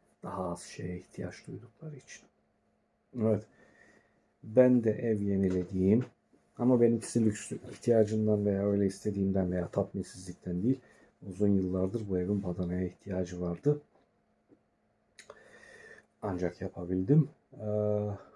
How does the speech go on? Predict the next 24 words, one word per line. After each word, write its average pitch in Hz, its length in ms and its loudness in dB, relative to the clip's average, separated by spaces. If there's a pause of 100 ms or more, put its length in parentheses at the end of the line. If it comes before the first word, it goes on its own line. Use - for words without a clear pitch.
(960)
dediğim 127 240 2
gibi 101 180 0
ev 107 160 4
yenilemeden 120 680 0 (240)
yola 117 280 -8
çıkarak - 500 -8 (600)
biraz 107 280 -4
böyle 107 360 -6 (180)
eşyalar 101 560 -6 (180)
ve 101 140 0
lüks 104 580 -4
tüketim 107 480 -8
hakkında 92 600 -12 (380)
konuşayım 90 580 -6
dedim. 127 300 -2 (580)
Ama 107 200 -4
güzel 104 340 0
oldu. 98 440 -4 (680)
Ee, 120 40 -12 (1160)
fakirlik 117 640 -2
konusunda 107 640 -4
bir 110 100 0
iki 107 320 -8
video 101 460 -2